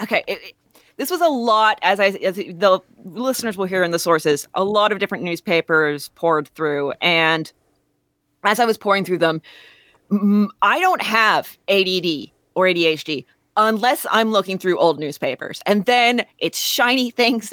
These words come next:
everywhere. Every single headline is a shiny thing, and I wanna read it, and I managed to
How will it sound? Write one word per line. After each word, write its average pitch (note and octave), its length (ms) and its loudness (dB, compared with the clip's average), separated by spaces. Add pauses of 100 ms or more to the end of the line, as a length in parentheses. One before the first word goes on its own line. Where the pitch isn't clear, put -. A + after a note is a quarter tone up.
everywhere. F3+ 720 -2
Every C4 320 0
single F#3 420 -2
headline A#3+ 420 0
is G#3 120 0
a F#3+ 60 -4
shiny A#3+ 360 0
thing, G3 200 -2
and E3+ 80 -2
I A#3 140 4
wanna F#3+ 300 0 (120)
read D#4+ 240 0
it, E3+ 200 -2 (520)
and A3+ 580 2 (220)
I A3 140 4
managed B3+ 460 0
to F#3 420 -4